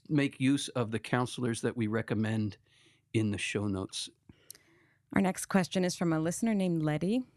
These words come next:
Speaker 1: Hello, Letty.
Speaker 2: Hello. I've wondered for years why it is that God would have made men to be more susceptible to sexual sin,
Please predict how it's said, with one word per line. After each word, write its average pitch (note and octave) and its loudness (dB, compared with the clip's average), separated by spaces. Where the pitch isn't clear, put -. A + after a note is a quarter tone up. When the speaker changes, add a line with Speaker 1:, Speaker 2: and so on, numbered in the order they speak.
Speaker 1:
Hello, D#3 2
Letty. D3 0
Speaker 2:
Hello. A3 -2
I've A3 4
wondered D4+ 2
for A3+ 2
years G#3+ -2
why A3 2
it D#4 2
is F#3+ 2
that - 2
God G#3+ 4
would B3 4
have G#3 2
made G3+ 2
men F3+ 2
to A3 2
be A3+ 2
more A#3 2
susceptible G3+ 0
to - -2
sexual E3+ 0
sin, D#3 0